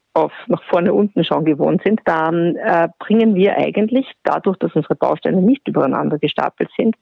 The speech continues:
das Pferd aus der Balance und dann beginnt das Pferd zu wackeln oder kann die Hilfen nicht annehmen oder nicht mehr gut geradeaus gehen oder, äh, wird immer schief. Also das ist ganz viel, ähm, das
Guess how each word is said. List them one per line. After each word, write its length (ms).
das 120
Pferd 220
aus 100
der 80
Balance 440
und 100
dann 140
beginnt 320
das 100
Pferd 260
zu 160
wackeln 460
oder 280
kann 220
die 80
Hilfen 340
nicht 240
annehmen 500
oder 200
nicht 200
mehr 80
gut 240
geradeaus 560
gehen 260
oder, 880
äh, 120
wird 140
immer 180
schief. 520
Also 160
das 180
ist 120
ganz 240
viel, 280
ähm, 720
das 140